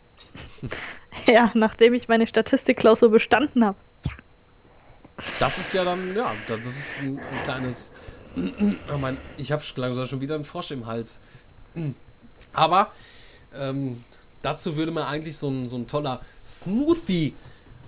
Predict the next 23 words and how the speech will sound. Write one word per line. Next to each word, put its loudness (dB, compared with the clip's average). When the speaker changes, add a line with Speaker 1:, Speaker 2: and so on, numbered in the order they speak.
Speaker 1:
passen, 0
ne? -2
Ähm, 0
in 0
dem 0
Gewinnspiel, -4
<laughs> -8
auf -6
der 6
Gewinnspielseite, 0
da, 4
ähm, -2
findet -4
ihr -2
noch -6
zwei -4
tolle -6
Rezepte -8
für, -4
ähm, -4
tolle -4
F-, -10
Frühlingsdrinks. -4